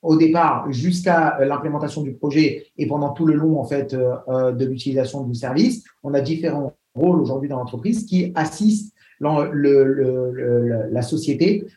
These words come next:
dans ces phases-là d'analyse, d'implémentation,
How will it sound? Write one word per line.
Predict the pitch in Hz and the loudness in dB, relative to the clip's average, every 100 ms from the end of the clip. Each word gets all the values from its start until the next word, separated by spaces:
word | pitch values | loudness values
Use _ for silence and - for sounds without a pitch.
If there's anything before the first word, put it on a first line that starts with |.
| - | -4
dans | 156 165 | 0 2
ces | 165 | 0
phases-là | 160 139 131 160 180 | 0 0 0 0 2
d'analyse, | 165 160 147 175 214 - - | 2 2 2 4 4 2 -4
d'implémentation, | 135 156 160 160 147 147 - 180 202 | -2 0 0 -2 -2 -4 0 0 -2